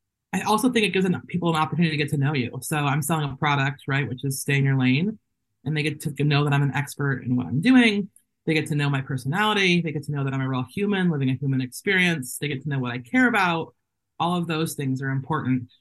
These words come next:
The human side, as long as goes, goes together with the business side in that. And I think that's where the magic happens for me personally, when I get to see somebody online and I see,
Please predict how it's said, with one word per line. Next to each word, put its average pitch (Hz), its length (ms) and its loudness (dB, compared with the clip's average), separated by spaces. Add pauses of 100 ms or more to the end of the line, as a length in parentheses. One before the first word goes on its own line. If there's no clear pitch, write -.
(280)
The 185 40 -10
human 214 300 2
side, 143 460 0
as 147 160 -6
long 147 240 -2
as 143 240 -8 (520)
goes, 175 140 2 (200)
goes 185 220 2
together 156 360 -2
with 165 320 -2
the 147 100 -4
business 143 480 -6
side 127 420 -4
in 135 140 -2
that. 127 240 0
And 135 100 -2
I 143 60 -2
think 151 140 -4
that's 147 260 -4
where 135 380 0 (260)
the 165 80 0
magic 143 400 -2
happens 277 640 -4 (120)
for 165 100 -2
me 151 320 0
personally, 226 560 4
when 190 160 4
I 185 60 2
get 185 160 -4
to 170 80 -6
see 175 160 -2
somebody 151 400 -2
online 143 460 0
and 131 120 0
I 139 120 0
see, 143 420 -2